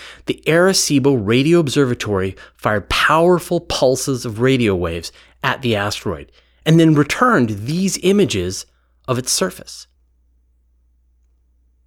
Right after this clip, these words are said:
Lasers have also been used to measure the distance to the moon.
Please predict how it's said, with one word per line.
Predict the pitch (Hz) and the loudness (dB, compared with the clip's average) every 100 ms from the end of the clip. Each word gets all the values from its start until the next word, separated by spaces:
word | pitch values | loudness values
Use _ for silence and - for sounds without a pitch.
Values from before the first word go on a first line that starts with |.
| _ | _
Lasers | 120 185 233 120 101 | 0 2 2 0 -2
have | 117 104 | 0 2
also | 110 - | 0 0
been | 151 175 | 0 0
used | 110 101 92 | 0 -2 -4
to | 98 | -4
measure | 98 92 | -4 -4
the | 78 | -8
distance | 78 - 131 - 143 - | -6 -4 -4 -4 -6 -6
to | 123 | -6
the | 113 | -2
moon. | 101 85 | -2 -4